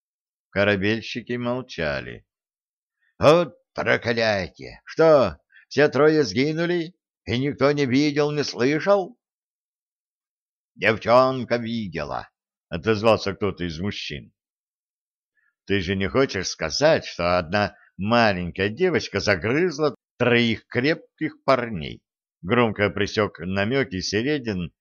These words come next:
положив руку на рукоять сабли. «Она что, волчица?» «Да кабы и так. Никакому зверю с тремя оружными людьми не справиться, а у них и топорики были, и ножи».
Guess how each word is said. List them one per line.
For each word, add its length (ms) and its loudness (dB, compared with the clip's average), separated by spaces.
положив 440 2
руку 320 0
на 160 0
рукоять 420 0
сабли. 500 -2
«Она 280 4
что, 480 0
волчица?» 840 -2
«Да 100 2
кабы 320 4
и 20 -2
так. 400 4
Никакому 540 2
зверю 440 4
с 80 -12
тремя 400 4
оружными 460 -2
людьми 340 -2
не 120 -6
справиться, 760 -2
а 140 2
у 100 2
них 260 -4
и 80 -4
топорики 640 -4
были, 460 -4
и 40 -2
ножи». 600 -6